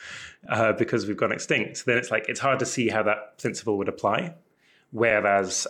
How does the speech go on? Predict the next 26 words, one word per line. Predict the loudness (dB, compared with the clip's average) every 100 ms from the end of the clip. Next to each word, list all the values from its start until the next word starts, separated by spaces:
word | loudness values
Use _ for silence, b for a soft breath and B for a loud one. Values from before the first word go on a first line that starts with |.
| -2
um, | 0 0 -4 -4
one | 2 4
of | 4
the | 2
things | 0 0 0
I | 0
think | 0 -4 -4
that | -4
we | -2 0
really | 0
should | 2 2 2
care | 0 0
about | 2 0 0
is | -4
just, | -4 -4 -4 -8 -14 _
you | -2
know, | 0
the | 2 4
enormous | 6 6 4 2
potential | 0 0 -2 -2 0
loss | 2 0 -4 -8 -8
in | -10
terms | -4 -2 -2 -8
of | -12
kind | -12
of | -14 -20